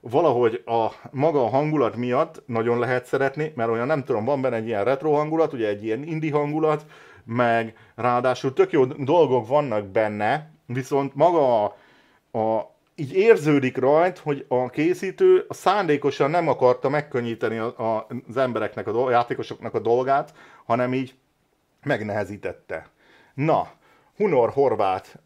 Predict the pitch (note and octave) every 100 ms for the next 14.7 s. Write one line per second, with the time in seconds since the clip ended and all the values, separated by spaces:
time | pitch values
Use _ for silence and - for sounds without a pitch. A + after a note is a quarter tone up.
0 | _ - C3+ F3 G3+ F3 D3 A#2+ - C#3
1 | C3 C3 G#2+ - D3 C3+ A2 G#2 - C3+
2 | B2+ B2 A#2 - E3+ G#3+ C#3+ G#2 G#2 G#2+
3 | B2+ C#3 C3+ - D3 A#2 - C3 C#3+ C#3
4 | G#2 G#2 A2+ G2+ G#2 A2+ - G#2+ G2 -
5 | C3 C3 C3 B2+ B2 F#2+ F#2+ F#2 _ _
6 | - - C#3 E3 E3 D3 - B2 A#2+ A#2
7 | B2+ B2 F#2+ - G2+ G2 - E2+ F2 F2
8 | E2+ F2+ F2 G#2+ - B2 F3+ D3+ A#2 B2
9 | B2 D3 A2 G2 G2+ G#2 G#2+ - - -
10 | _ - A2 B2 A#2+ - - _ E3+ -
11 | A3+ F#3+ E3+ G#2+ C3 G#2+ - - A#2+ -
12 | - C3 D3 - C#3 D3 D3+ D#3+ B2+ A2+
13 | C3 D3 D3 C#3 B2 A2+ G#2 G#2 G#2 G2+
14 | G2 G2 - A#2 G2+ F#2 A2+